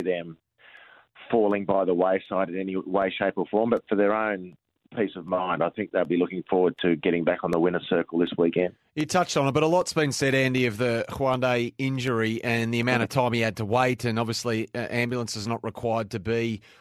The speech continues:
Speaker 2: on site at the moment, which is just a nightmare for the player. Two bones in his lower leg. He was made to wait there
Speaker 1: Mm.
Speaker 2: for a long time, and I, I saw the A-League's Commissioner, Greg O'Rourke, said, um, you know, there would be no change to the policy. I mean, I, I didn't know
Speaker 1: Mm.
Speaker 2: this. I, I,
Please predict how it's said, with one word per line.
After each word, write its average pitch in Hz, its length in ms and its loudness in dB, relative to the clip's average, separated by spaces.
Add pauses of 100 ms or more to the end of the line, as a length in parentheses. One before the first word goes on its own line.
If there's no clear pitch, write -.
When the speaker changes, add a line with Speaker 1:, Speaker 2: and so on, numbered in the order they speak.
(120)
Speaker 2:
on 135 180 0
site 131 320 2
at - 60 -4
the 120 80 -2
moment, 120 320 2
which 123 160 -4
is 120 80 -4
just 135 180 -2
a 123 60 0
nightmare 120 420 0
for 107 140 -6
the 104 80 -4
player. 110 340 2
Two 131 220 0
bones 117 340 0
in 113 60 -4
his 107 160 -4
lower 113 260 2
leg. 117 400 0
He 107 120 -6
was 107 140 -6
made 117 200 -2
to 110 80 -6
wait 117 160 0
there 107 160 2
Speaker 1:
Mm. 85 60 -6
Speaker 2:
for 123 80 -2
a - 20 0
long 113 240 0
time, 123 240 0
and 117 100 2
I, 117 100 0 (400)
I 123 60 2
saw 135 220 0
the 120 100 2
A-League's 123 320 0
Commissioner, 120 380 -4
Greg 120 180 0
O'Rourke, 113 440 0
said, 113 340 -4
um, 110 500 -2
you 127 80 -6
know, 113 100 0
there 113 140 -2
would 107 80 -4
be 117 80 0
no 117 180 0
change 131 600 -4
to 139 100 -2
the 120 80 -2
policy. 147 460 -2
I 131 40 0
mean, 143 140 -2
I, 147 60 0
I 175 200 -2
didn't 185 220 -4
know 131 220 2
Speaker 1:
Mm. - 20 -4
Speaker 2:
this. - 160 -4
I, 156 60 2
I, 165 280 0